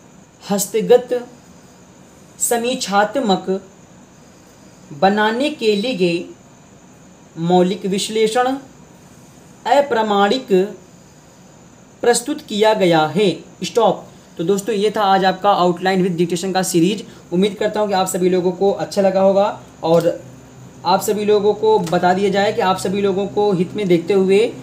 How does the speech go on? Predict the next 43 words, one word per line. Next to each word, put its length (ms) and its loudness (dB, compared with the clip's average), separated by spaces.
मैंने 320 2
एक 360 -2
WhatsApp 400 2
group 240 -2
और 160 4
एक 140 0
Telegram 480 2
group 220 0
already 320 4
बना 200 2
के 100 -2
रखा 260 2
है, 240 0
और 400 6
अपनी 520 0
मैं 260 2
Insta-, 220 -2
Instagram 520 2
आईडी 300 2
भी 100 0
दिया 180 -2
हूँ 140 2
इस 140 -2
video 240 0
के 100 -2
description 440 -2
box 180 -2
में, 80 -8
तीनों 220 0
चीज़ 140 -2
मिल 160 2
जाएगा। 420 0
आप 140 -2
सभी 200 -2
लोग 120 0
Instagram 440 0
पे 60 -4
फॉलो 300 -2
भी 100 0
कर 160 -4
लीजिए 300 -2
और, 360 4
अ, 480 -4